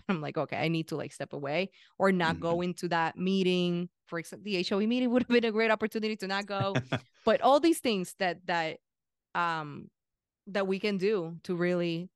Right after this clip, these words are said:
Speaker 1: try to manage it a-, as best as we can. But the emotion regulation, that is probably the biggest one that affects, you know, your marriage, friendships, work.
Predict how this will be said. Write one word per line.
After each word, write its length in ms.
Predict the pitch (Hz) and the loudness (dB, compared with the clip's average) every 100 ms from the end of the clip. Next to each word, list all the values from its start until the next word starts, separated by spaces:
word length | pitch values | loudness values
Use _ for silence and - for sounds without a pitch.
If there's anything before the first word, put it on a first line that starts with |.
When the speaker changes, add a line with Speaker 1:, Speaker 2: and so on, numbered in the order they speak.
| _ - | _ -4
Speaker 1:
try 180 | 196 170 | 0 2
to 200 | 160 160 _ _ _ - | 0 -4 _ _ _ -6
manage 420 | 185 165 185 190 | -2 0 0 -2
it 240 | 156 - - | -4 -8 -8
a-, 180 | 170 - | -6 -4
as 180 | 160 156 | -4 -4
best 260 | 156 160 | -6 -6
as 100 | 156 151 | -10 -12
we 80 | |
can. 260 | 151 185 165 | -6 -6 -4
But 120 | 165 | -6
the 120 | 160 170 | -2 -2
emotion 420 | 175 190 226 254 | 0 0 -2 -6
regulation, 560 | 247 240 240 247 247 214 | -6 -6 -6 -6 -8 -2
that 180 | 180 185 | -2 0
is 140 | 190 | -4
probably 400 | - 185 180 180 | -4 -4 0 -2
the 140 | 165 156 | -2 -6
biggest 640 | 156 175 170 175 170 - _ _ _ _ | -2 0 2 2 0 -4 _ _ _ _
one 460 | 180 180 175 170 165 | -2 2 2 2 -4
that 140 | 160 | -6
affects, 440 | 151 - 160 - - _ _ _ _ _ - | -6 -6 -6 -8 -14 _ _ _ _ _ -2
you 80 | 175 | 0
know, 140 | 156 | 0
your 180 | 156 156 | -2 -2
marriage, 680 | 165 190 214 196 185 - - - _ | 2 4 6 6 4 -2 -14 -20 _
friendships, 720 | 185 202 208 - 185 175 - | 0 0 0 0 0 -2 -6
work. 520 | 165 160 180 208 190 | -10 0 2 2 0